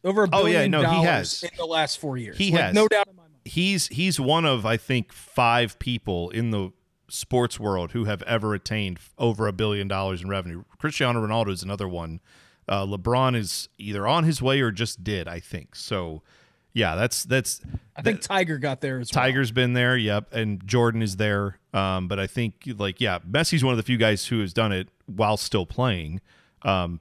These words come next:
Speaker 2: one of the few people also to ever do it. But, yeah, I mean, it, it, look, the, the reality for Barcelona is they've got problems on the field, which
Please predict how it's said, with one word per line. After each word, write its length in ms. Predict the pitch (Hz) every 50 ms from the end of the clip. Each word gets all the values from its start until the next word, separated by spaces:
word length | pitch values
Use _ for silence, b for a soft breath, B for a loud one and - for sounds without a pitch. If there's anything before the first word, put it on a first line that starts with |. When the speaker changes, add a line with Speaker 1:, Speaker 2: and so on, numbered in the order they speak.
| _ _
Speaker 2:
one 180 | 135 143 190
of 60 | 165
the 40 | 131
few 140 | - 135 127
people 180 | 113 123 101 101
also 240 | 101 110 - -
to 160 | 95 - 101 98
ever 240 | 101 110 101 95
do 180 | 82 80 78 73
it. 100 | 82 101 -
But, 160 | - 87 80 69 b b b b b b b b
yeah, 260 | - 185 190 156 139
I 80 | 135 139
mean, 180 | 147 143 143
it, 160 | 151 160 151 -
it, 160 | 147 147 139
look, 260 | 143 131 101 76 - b b b b b b
the, 180 | - 123 135 135
the 200 | - - 143 143
reality 480 | 127 135 127 131 143 190 220 208 165
for 140 | 131 - 139
Barcelona 600 | 113 120 117 117 - - - 107 113 113 113 107
is 420 | 104 104 98 101 98 92 - - -
they've 220 | - 117 117 110 -
got 180 | - 113 101
problems 440 | - - - 143 185 196 208 196 147
on 260 | - - 127 135 131
the 60 | 120 107
field, 500 | - - 107 95 92 87 90 87 85 87 b b b b b b b
which 380 | - 110 123 - - - -